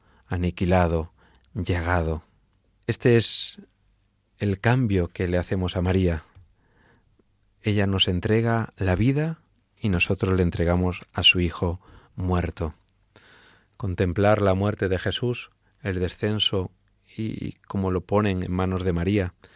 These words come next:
es algo que, que sobrecoge y que conviene meditar estos días para entrar en ese misterio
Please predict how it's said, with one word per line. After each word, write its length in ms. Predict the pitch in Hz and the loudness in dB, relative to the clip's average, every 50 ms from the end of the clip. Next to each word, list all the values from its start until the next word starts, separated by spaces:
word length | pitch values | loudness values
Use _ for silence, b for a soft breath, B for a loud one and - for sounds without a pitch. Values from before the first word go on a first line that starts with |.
| b b b b b b | b b b b b b
es 120 | - - - | -10 -4 -2
algo 280 | 101 92 95 92 90 | 0 0 2 0 -2
que, 420 | - - 95 90 87 85 87 95 - b b b b b b _ | -2 -2 -2 0 0 -2 -4 -8 -12 b b b b b b _
que 120 | - 104 | -4 -2
sobrecoge 720 | - - 101 85 85 85 - - 110 - - - 90 82 - b b b b b b b b b b b b _ _ | -2 0 0 -2 -2 -4 -2 -2 -4 -4 -4 -6 -8 -8 -10 b b b b b b b b b b b b _ _
y 140 | - 107 - | -10 -10 -10
que 800 | - - - - 98 92 90 87 85 85 87 85 82 82 82 - | -10 -10 -6 -2 -2 0 0 2 2 2 2 2 0 -2 -4 -4
conviene 500 | - 92 87 90 87 98 113 135 127 101 | -2 -2 0 2 4 4 2 2 2 0
meditar 680 | 92 87 85 87 82 - 98 95 92 92 92 101 - - | 0 2 2 0 0 0 0 -2 -2 -4 -8 -12 -8 -6
estos 360 | 107 95 - - 92 85 87 | -6 -6 -4 -4 -6 -4 -2
días 400 | 92 92 90 85 85 - - b b b b b b b b b b _ | 0 0 0 0 0 -4 -8 b b b b b b b b b b _
para 200 | - 90 90 87 | -4 0 0 0
entrar 360 | 85 85 - - 98 101 101 | 0 0 0 0 2 2 2
en 60 | 104 | 2
ese 200 | 98 90 - 98 | 0 0 0 0
misterio 600 | 87 85 - - - 110 110 120 123 127 131 156 | 0 -2 -2 -2 -4 -4 -2 -2 -2 -2 -4 -6